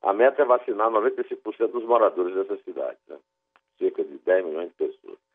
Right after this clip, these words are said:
Essa situação preocupa a você, a mim, ao Emanuel, a todo mundo,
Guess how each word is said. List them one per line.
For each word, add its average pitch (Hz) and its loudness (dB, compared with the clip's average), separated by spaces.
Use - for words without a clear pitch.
Essa 196 4
situação 139 2
preocupa - -2
a 87 0
você, 87 4
a 80 2
mim, 78 -8
ao 76 -4
Emanuel, 76 2
a 92 6
todo 98 -2
mundo, 117 -4